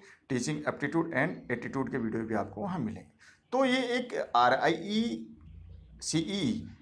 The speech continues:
के वीडियो बनाना एक संयोग था, लेकिन बाद में मैंने देखा कि यहाँ रुके रहना चाहिए। यहाँ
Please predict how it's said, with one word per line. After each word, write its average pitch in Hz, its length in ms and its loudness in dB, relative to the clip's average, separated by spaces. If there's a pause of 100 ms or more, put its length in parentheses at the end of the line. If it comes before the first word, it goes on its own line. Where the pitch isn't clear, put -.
(120)
के 160 120 6
वीडियो 156 300 6
बनाना 135 260 4
एक 135 120 0
संयोग 123 420 2
था, 180 100 4
लेकिन 180 240 2
बाद 240 240 6
में 240 80 4
मैंने 233 200 6
देखा 208 400 4 (240)
कि 208 80 -4
यहाँ 196 420 4
रुके 165 260 6
रहना 101 220 4
चाहिए। - 240 -8 (4000)
यहाँ 156 500 0